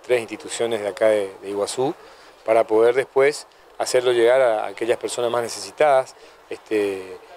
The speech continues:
a veces en instituciones, como por ejemplo Hogar de Día y, y otras, y a veces, eh, a, a, a los hogares mismos, ¿no? A través de, de, de salud pública, por ejemplo, en este caso, que es partícipe necesario.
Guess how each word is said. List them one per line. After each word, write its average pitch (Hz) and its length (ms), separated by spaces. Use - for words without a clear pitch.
a 120 100
veces 123 280
en 120 120
instituciones, 156 800
como 98 160
por 101 160
ejemplo 104 340
Hogar 104 160
de 101 100
Día 123 440
y, 98 240
y 107 60
otras, 123 340
y 127 100
a 110 40
veces, 120 460
eh, 104 280
a, - 40
a, - 320
a 113 40
los 110 180
hogares 117 340
mismos, 120 340
¿no? 123 180
A 107 60
través 110 300
de, 123 240
de, 101 300
de 98 100
salud 104 220
pública, 120 420
por 104 120
ejemplo, 110 280
en 120 40
este 117 180
caso, 123 280
que 110 100
es 107 60
partícipe 104 460
necesario. 95 480